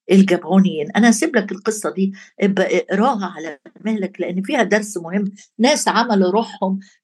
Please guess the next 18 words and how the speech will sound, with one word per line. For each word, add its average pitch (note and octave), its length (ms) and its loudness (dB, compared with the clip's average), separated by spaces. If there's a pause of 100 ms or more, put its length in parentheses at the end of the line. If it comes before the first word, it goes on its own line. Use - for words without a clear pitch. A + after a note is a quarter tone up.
آه، - 20 -4
آه، D#3 380 -6
هقرا G#3 320 2
لك A#3+ 200 0
عن F3 180 -2
الرب F#3+ 380 -2
إزاي G3 540 -2 (340)
كان E3+ 280 -4 (220)
في A3+ 300 6
تهديد F#3+ 560 2
ليه F#3+ 220 6
بالخ-، - 520 -2
وخداع، F3 800 2 (220)
لكن F3+ 300 -2
الرب F#3+ 440 -2
المملوء E3 920 4 (460)
نعمة F3 560 -2
وحق، A3 460 -10